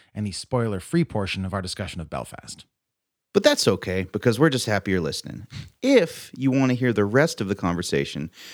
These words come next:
Speaker 2: which includes spoilers for this week's movie, our review of our second beer,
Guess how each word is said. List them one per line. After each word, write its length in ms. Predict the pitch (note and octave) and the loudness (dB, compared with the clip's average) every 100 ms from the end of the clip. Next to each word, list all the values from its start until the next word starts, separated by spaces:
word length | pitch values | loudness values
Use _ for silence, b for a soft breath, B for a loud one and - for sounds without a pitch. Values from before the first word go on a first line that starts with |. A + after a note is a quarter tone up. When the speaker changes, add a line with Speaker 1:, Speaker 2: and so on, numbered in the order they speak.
| B | B
Speaker 2:
which 180 | - C3 | 0 2
includes 520 | C3+ B2+ A#2 A2 - | 2 4 2 2 -4
spoilers 640 | - - B2+ D3+ F2 F2 - | -4 2 4 4 2 0 -8
for 160 | - | -6
this 180 | F2 E2+ | -4 -2
week's 240 | F2+ D2+ - | -4 -4 -4
movie, 340 | E2 D#2+ A#2 - | -2 -2 -6 0
our 120 | G#2 | 2
review 320 | G#2 G2+ C3 | 4 4 4
of 80 | B2+ | 4
our 100 | G2 | 2
second 400 | - A3+ G3+ F#2+ | 2 0 0 0
beer, 300 | F2+ F2 B2+ | 2 2 2